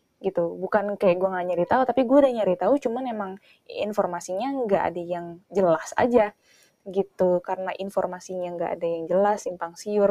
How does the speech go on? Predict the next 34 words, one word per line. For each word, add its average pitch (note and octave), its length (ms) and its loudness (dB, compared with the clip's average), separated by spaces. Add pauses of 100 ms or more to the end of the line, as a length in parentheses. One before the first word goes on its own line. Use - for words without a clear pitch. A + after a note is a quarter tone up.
nggak F3 240 -2
ada F3 240 2 (320)
kepastian A3+ 480 0
dan A3 80 -6
kejelasan G3+ 480 0
untuk G3 80 -4
diri G3 240 2
gue F#3 160 0
sendiri, F#3 640 -2 (480)
akhirnya F#3 720 -2
pun C#4+ 160 0 (400)
gue G3+ 240 4
jadi, G#3 320 2 (240)
eh, G3 240 0
tersendat-sendat A#3 720 -2
untuk A3+ 160 -2
mengerjakannya G3+ 640 -2
gitu, F#3+ 160 2
jadi G3 160 2
terhambat G3+ 480 -2 (560)
gitu. F#3+ 240 0
Terhambat F3+ 480 -2 (400)
pun, C#4+ 320 2
eh, F#3+ 240 2
nggak F3+ 240 2
dalam F3+ 320 0
artian F3+ 400 -6
cuma F3+ 160 -6
untuk F3 240 -8
mengerjakannya, F3+ 400 -4
tapi C4+ 240 2
mentally G#3 400 -2
juga F#3 480 -2
ada F#3 240 -8